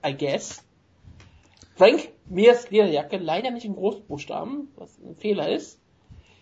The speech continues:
Yolo Romero hält Interview auf Deutsch, wünscht dem Fans viel Glück beim Gucken der Show und entpuppt sich dabei als Hellseher.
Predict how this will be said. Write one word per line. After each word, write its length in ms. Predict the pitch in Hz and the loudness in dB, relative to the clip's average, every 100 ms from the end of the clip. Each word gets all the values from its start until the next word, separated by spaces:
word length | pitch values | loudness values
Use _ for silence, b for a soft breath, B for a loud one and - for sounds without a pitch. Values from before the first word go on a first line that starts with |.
| b - | b 2
Yolo 220 | 185 254 | 4 6
Romero 380 | 247 226 220 165 | 6 6 4 4
hält 260 | 165 165 - | 2 -2 -2
Interview 400 | 247 254 220 220 | 0 0 2 -2
auf 260 | 190 180 180 | 0 -2 -2
Deutsch, 460 | 170 180 147 - 156 | 0 2 2 -2 -6
wünscht 260 | 196 - | -6 -4
dem 120 | 196 180 | -6 -4
Fans 260 | 185 190 | -6 -8
viel 200 | - 147 | -8 -8
Glück 340 | 156 320 - - | -2 -2 -2 -8
beim 140 | 165 | -8
Gucken 300 | 160 240 - | -2 -2 -2
der 140 | 208 - | -4 -2
Show 260 | - 226 254 B B _ - | 0 0 0 B B _ -6
und 120 | 175 | -2
entpuppt 300 | 175 220 214 | 0 0 -2
sich 140 | 208 202 | -2 2
dabei 240 | 165 165 | 4 4
als 180 | - - | 0 2
Hellseher. 480 | 180 190 214 247 | 4 4 2 0